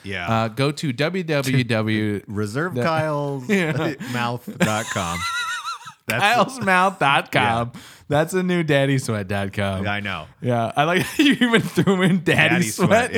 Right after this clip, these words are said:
Speaker 1: yeah.
Speaker 2: there. It was like, I mean, guess, uh, yeah, we haven't even, we have
Speaker 1: I think
Speaker 2: the i-,
Speaker 1: we had the, uh,
Speaker 2: we have the idea.
Speaker 1: and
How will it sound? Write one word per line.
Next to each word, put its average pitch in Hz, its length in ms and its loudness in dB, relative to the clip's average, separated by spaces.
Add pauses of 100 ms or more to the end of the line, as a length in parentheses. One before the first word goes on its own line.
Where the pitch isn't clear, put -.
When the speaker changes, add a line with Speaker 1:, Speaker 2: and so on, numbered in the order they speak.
Speaker 1:
yeah. - 40 0
Speaker 2:
there. 240 240 2 (460)
It - 60 -8
was 160 140 -4
like, 165 220 -2
I 170 80 2
mean, 208 300 0
guess, 165 360 -2
uh, - 60 -4
yeah, 123 320 0
we 104 160 -2
haven't 135 240 0
even, 143 300 0
we 127 140 2
have 131 180 0
Speaker 1:
I - 20 -2
think 127 120 2
Speaker 2:
the - 20 0
i-, - 20 0
Speaker 1:
we 120 140 -2
had 113 260 -6
the, 107 280 -6
uh, 98 60 0
Speaker 2:
we 113 60 2
have 113 220 0
the 180 100 0
idea. 113 480 -2
Speaker 1:
and 110 120 -6